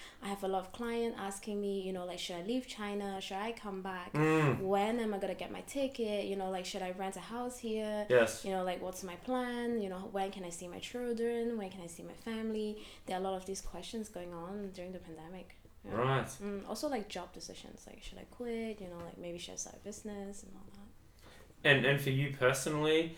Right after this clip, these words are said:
Speaker 2: uh, did you have to sort of change anything?
Speaker 1: Mm-hmm.
Speaker 2: Like, like, uh, what is your normal sort of wo-,
Speaker 1: Mm.
Speaker 2: like, working with the, you know, designing? So you didn't have to change anything, really?
Speaker 1: No,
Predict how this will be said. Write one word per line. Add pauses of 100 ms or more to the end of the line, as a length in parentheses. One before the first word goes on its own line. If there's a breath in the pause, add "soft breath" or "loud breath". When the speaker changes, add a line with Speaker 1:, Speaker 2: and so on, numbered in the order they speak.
(260 loud breath)
Speaker 2:
uh,
did
you
have
to
sort
of
change
anything?
Speaker 1:
Mm-hmm.
Speaker 2:
Like,
like, (340 loud breath)
uh,
what
is
your
normal
sort
of
wo-,
Speaker 1:
Mm.
Speaker 2:
like,
working
with
the,
you
know, (320 soft breath)
designing? (240 loud breath)
So
you
didn't
have
to
change
anything, (400 loud breath)
really?
Speaker 1:
No,